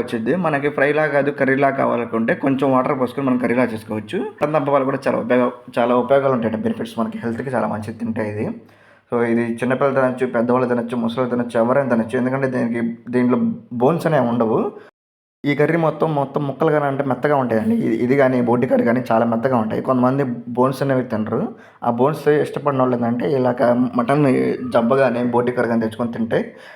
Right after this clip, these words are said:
చాలా మం-, చాలా బాగుంటుందండి టేస్ట్. అలాగే బోటీలో గో-, గోంగూర కూడా వేసుకుంటే ఇంకా సూపర్గా ఉంటుందండి. ఇంకా ఫైనల్గా అయితే మనకి కర్రీ అయితే రెడీ అయిపోయిందండి. మేమైతే కొంచెం కర్రీలాగా వేసుకుని కొంచెం వాటర్ పోసుకొని గుజ్జు గుజ్జుగా చేసుకుని కర్రీలా ఉంచుకున్నాను. నేను ఇంకా తినేసాను ఇప్పుడు.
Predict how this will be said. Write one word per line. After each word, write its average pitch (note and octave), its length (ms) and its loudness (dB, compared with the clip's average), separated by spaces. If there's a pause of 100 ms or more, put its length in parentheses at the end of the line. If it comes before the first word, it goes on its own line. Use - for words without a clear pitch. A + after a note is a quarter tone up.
(200)
చాలా B2 200 2
మం-, C3+ 220 -4 (440)
చాలా C3 260 2
బాగుంటుందండి B2 420 2
టేస్ట్. - 220 -6 (680)
అలాగే B2 220 2 (440)
బోటీలో C#3 400 2
గో-, B2+ 180 2
గోంగూర C3+ 300 4
కూడా B2 100 4
వేసుకుంటే A#2+ 340 -2
ఇంకా C3+ 120 0
సూపర్గా A#2 360 -2
ఉంటుందండి. A2+ 360 0 (220)
ఇంకా D3 180 -2
ఫైనల్గా D#3+ 280 4
అయితే D#3+ 160 0
మనకి C#3+ 180 -2 (100)
కర్రీ D3 200 4 (100)
అయితే D3 220 2
రెడీ C3+ 180 6
అయిపోయిందండి. B2+ 460 2 (160)
మేమైతే A#2+ 380 4
కొంచెం A#2+ 320 0
కర్రీలాగా B2 280 2
వేసుకుని A#2 280 -4
కొంచెం A#2 160 0
వాటర్ A#2 280 0
పోసుకొని A#2 280 0
గుజ్జు A2+ 280 -2
గుజ్జుగా A#2 300 0
చేసుకుని G#2+ 300 -8
కర్రీలా A2+ 220 2
ఉంచుకున్నాను. A2 520 -4
నేను G#3+ 180 0
ఇంకా - 100 -8
తినేసాను A2+ 500 0
ఇప్పుడు. - 180 -2